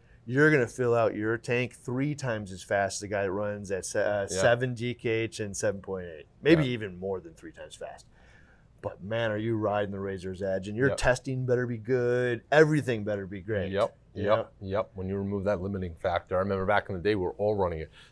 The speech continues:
Speaker 2: twelve, thirteen, fourteen. Yep, that, that, those
Speaker 1: And
Speaker 2: are the numbers.
Speaker 1: there's no question.
Speaker 2: Yeah.
Speaker 1: Uh,
Speaker 2: Yeah.
Speaker 1: it just, it just calcifies faster.
Speaker 2: Yeah.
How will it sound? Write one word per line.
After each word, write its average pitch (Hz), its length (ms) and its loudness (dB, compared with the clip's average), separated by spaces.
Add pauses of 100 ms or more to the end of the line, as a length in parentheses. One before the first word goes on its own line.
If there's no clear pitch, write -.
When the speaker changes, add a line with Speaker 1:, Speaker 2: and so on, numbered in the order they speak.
Speaker 2:
twelve, 90 480 -2
thirteen, 87 520 -4
fourteen. 87 600 -4 (720)
Yep, - 180 -2 (140)
that, 87 180 -4
that, 92 200 -2
those 92 140 0
Speaker 1:
And 131 100 2
Speaker 2:
are - 20 -2
the 95 60 -2
numbers. 104 480 -2
Speaker 1:
there's 139 200 2
no 147 320 4
question. - 440 -4 (200)
Speaker 2:
Yeah. 90 120 -2
Speaker 1:
Uh, 123 800 6
Speaker 2:
Yeah. 120 60 0
Speaker 1:
it 110 100 -6
just, 123 380 4
it 120 120 -6
just 120 320 2
calcifies 104 580 -2
faster. 98 460 -2
Speaker 2:
Yeah. 101 140 -6